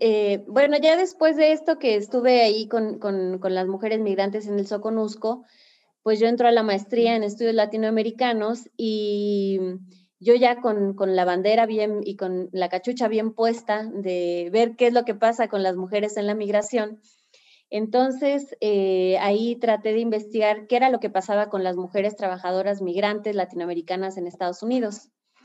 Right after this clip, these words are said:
Y, pues, tuve la oportunidad de, de hacer una estancia de investigación en la ciudad de Nueva York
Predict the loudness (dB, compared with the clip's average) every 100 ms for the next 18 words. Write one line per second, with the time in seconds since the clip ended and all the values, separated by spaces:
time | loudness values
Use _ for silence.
0 | _ _ _ _ _ _ -2 0 2 2
1 | 2 2 4 4 2 -4 -2 0 2 0
2 | 0 0 0 0 -2 -2 -2 -2 -4 -2
3 | -4 -4 -4 -4 -4 -2 -2 -2 -4 -4
4 | -4 -6 -6 -4 0 0 0 2 2 4
5 | 2 -2